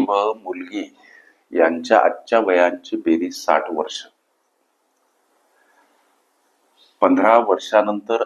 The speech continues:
आईचं वय त्यावेळच्या मुलीच्या वयाच्या दुप्पट होईल, तर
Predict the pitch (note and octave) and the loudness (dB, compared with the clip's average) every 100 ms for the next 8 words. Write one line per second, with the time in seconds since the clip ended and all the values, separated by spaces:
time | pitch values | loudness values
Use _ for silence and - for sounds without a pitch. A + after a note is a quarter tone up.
0 | - F2 F2+ F#2+ A#2 G2 G#2+ G#2+ - F2 | -8 -8 -8 -6 -6 0 0 0 0 2
1 | E2+ G2 G2 - G#2+ G2+ G2+ F2 F#2 G2+ | 4 4 2 0 2 2 0 -6 -8 -10
2 | - A#2 G2 E2 D#2+ G2+ G2 E2 - G2 | -4 0 2 2 0 -2 -2 -4 -8 -12
3 | - - F#2 F2 _ _ _ _ _ _ | -12 -8 -8 -8 _ _ _ _ _ _
4 | _ _ _ _ _ _ _ _ _ _ | _ _ _ _ _ _ _ _ _ _
5 | _ _ _ _ _ _ _ - G2+ | _ _ _ _ _ _ _ -2 0